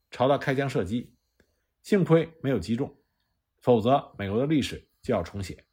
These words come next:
很快，他们再次来到了阿里盖尼河边。经过一天的劳动，终于制造出一只木筏。他们两个人想利用这只木筏顺水而下，可是当时河水中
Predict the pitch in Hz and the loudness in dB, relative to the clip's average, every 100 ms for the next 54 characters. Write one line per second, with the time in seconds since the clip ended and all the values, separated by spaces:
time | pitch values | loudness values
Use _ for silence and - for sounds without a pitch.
0 | _ _ _ _ _ _ _ _ _ _ | _ _ _ _ _ _ _ _ _ _
1 | _ 160 180 214 - - - 202 196 233 | _ 2 8 8 8 0 0 0 6 8
2 | 165 139 110 113 131 98 - _ 139 156 | 8 4 2 2 2 0 -2 _ 0 0
3 | 110 139 117 123 98 98 123 - _ _ | 2 0 0 -4 -6 -4 -6 -6 _ _
4 | _ _ _ _ _ _ _ - 226 214 | _ _ _ _ _ _ _ 2 8 8
5 | 196 143 196 170 101 110 147 90 _ _ | 8 2 2 4 2 2 -2 -2 _ _
6 | - 165 165 160 151 110 90 120 127 _ | -2 2 2 2 2 2 0 -4 -6 _
7 | 120 120 135 120 85 71 90 - - _ | -4 -2 -4 -6 -8 -12 -14 -16 -20 _
8 | _ _ _ - 254 247 151 135 127 156 | _ _ _ 0 4 6 4 2 0 -2
9 | 156 - 135 180 151 175 165 196 143 - | -2 -2 0 0 2 2 2 0 -2 -4
10 | 85 117 - _ - 208 127 80 76 95 | -8 -10 -12 _ -2 0 2 0 -6 -2
11 | 135 - _ _ _ _ _ _ _ _ | -4 -4 _ _ _ _ _ _ _ _
12 | _ 175 185 226 196 185 196 175 113 120 | _ 4 8 8 8 6 6 6 4 2
13 | 135 - | -2 -8